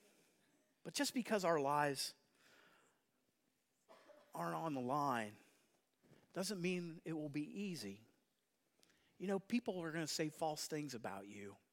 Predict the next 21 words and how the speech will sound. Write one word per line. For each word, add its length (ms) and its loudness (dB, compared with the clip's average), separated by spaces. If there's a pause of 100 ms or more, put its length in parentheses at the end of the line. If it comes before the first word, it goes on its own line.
(800)
They 120 -2
may 180 2
judge 400 2
you. 160 -6 (600)
They 100 -2
may 200 4
exclude 640 0
you. 260 -4 (840)
When 120 -4
people 380 -2
curse, 320 -2
persecute 640 -2
you, 320 0 (440)
they 80 2
probably 260 4
won't 220 0
say, 200 4
"I'm 120 0
persecuting 640 0
you 160 -2
because 460 -6